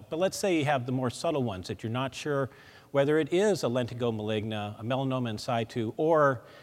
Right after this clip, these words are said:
if it's just a big flat seb. And you don't wanna take off their whole cheek for that reason, or, you know, refer them to someone to take off their whole cheek for that reason.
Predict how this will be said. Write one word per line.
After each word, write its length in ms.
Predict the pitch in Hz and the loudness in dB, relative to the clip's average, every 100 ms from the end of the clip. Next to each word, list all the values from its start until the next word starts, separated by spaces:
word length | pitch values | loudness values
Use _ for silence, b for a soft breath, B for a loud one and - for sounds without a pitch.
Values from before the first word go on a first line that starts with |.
| B | B
if 140 | - 135 | -2 -2
it's 180 | 123 - | -2 0
just 280 | 135 - | -2 -2
a 20 | 107 | -2
big 240 | 123 110 | -2 -2
flat 400 | - 113 101 - | -4 -4 -4 -6
seb. 400 | - 170 143 78 - - - _ _ _ - - | -8 -2 -2 -4 -12 -20 -20 _ _ _ -20 -10
And 100 | 143 | -4
you 60 | 143 | 0
don't 160 | 139 | 0
wanna 300 | 131 117 104 - - | 0 -2 -2 -4 -12
take 180 | - 123 | -4 0
off 180 | 123 110 | 0 0
their 120 | 110 | -4
whole 180 | 120 101 | -4 -6
cheek 320 | - 190 - | -6 -8 -8
for 100 | - | -8
that 220 | 101 98 - | -4 -4 -4
reason, 480 | 107 101 117 90 107 | -6 -6 -6 -8 -6
or, 320 | 143 123 113 104 | 0 2 2 -2
you 80 | |
know, 80 | 110 | -6
refer 360 | 95 - 160 156 | -8 -2 2 2
them 160 | 131 | 0
to 40 | 104 | -4
someone 280 | - 113 98 | -4 -6 -6
to 60 | |
take 200 | - 104 | -6 -6
off 160 | 104 92 | -6 -8
their 120 | 98 | -6
whole 120 | 104 | -6
cheek 280 | 98 - 107 | -6 -6 -6
for 140 | - 95 | -6 -8
that 180 | 90 | -8
reason. 340 | 90 92 - | -8 -10 -10